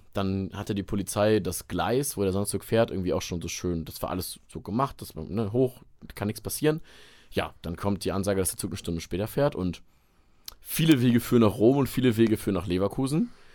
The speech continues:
Äh, kurz darau-, darauf fanden wir uns dann auf einem normalen Gleis wieder. Also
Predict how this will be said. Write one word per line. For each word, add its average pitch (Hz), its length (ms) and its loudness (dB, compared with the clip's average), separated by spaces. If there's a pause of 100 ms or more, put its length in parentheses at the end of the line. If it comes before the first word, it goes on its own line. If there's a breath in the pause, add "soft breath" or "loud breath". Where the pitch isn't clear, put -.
(400 soft breath)
Äh, 110 100 4
kurz - 260 0
darau-, 117 320 6
darauf 104 320 4
fanden 120 320 0
wir 110 80 4
uns 110 140 2
dann 107 140 2
auf 90 160 0
einem 95 140 2
normalen 135 380 4
Gleis 90 300 0
wieder. 110 360 2
Also 85 380 -4